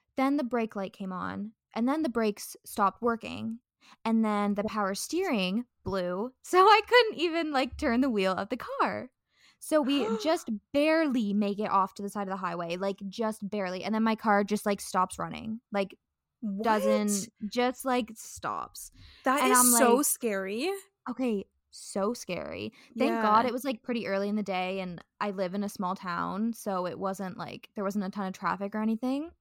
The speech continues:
Speaker 1: And thank God I wasn't by myself, or else I would've, like,
Speaker 2: Yeah.
Speaker 1: actually lost my mind.
Speaker 2: Mm-hmm.
Speaker 1: But yeah, my car just, like, died, and then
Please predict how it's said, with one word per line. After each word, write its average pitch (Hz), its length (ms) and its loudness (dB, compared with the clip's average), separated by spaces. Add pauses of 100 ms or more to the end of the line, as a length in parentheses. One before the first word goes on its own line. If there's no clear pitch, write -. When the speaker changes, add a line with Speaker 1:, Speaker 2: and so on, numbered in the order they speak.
(1040)
Speaker 1:
And 240 120 -2
thank 269 220 2
God 220 180 4
I 214 60 2
wasn't 208 200 0
by 196 80 0
myself, 190 560 -2
or 196 80 -2
else 196 180 -2
I 220 80 -4
would've, 202 340 -4
like, 202 120 -2
Speaker 2:
Yeah. 190 300 -4
Speaker 1:
actually 196 480 -4
lost 190 440 -4
my 196 100 -4
mind. 202 520 -4 (240)
Speaker 2:
Mm-hmm. 220 460 -4 (720)
Speaker 1:
But 233 300 -2
yeah, 285 300 2
my 226 120 0
car 233 560 0
just, 254 220 -2
like, 269 240 0
died, 190 580 -2
and 214 180 0
then 202 500 -2